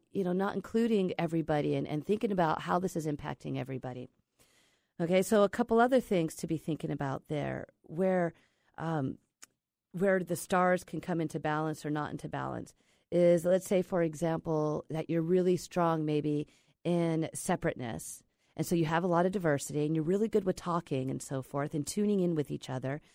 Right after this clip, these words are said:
And you understand your goal, but maybe you're low in the action. Okay, and you start to realize, "Oh, okay, well, why are we not? I mean, we're strong everywhere else.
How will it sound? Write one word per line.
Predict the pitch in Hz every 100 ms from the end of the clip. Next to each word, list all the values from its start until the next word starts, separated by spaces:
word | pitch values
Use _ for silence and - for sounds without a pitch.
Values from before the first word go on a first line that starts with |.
| - - - -
And | 190 190 185 180
you | 202
understand | 214 233 - 214 196 185
your | 175 180 165
goal, | 151 185 247 147 139 - _ _
but | -
maybe | 170 170
you're | 165 151
low | 147 139
in |
the | 135
action. | 139 147 - - - - _ _ _ _ _ -
Okay, | 156 160
and | 170
you | 165
start | - 160 160
to | 156
realize, | 165 214 190 -
"Oh, | 190 208
okay, | 156 -
well, | 180 175
why | 165 208 269
are | 208 226
we | 214
not? | 151 143 -
I |
mean, | 175
we're | 170
strong | 175 - 233 262
everywhere | 185 170 156
else. | 190 214 151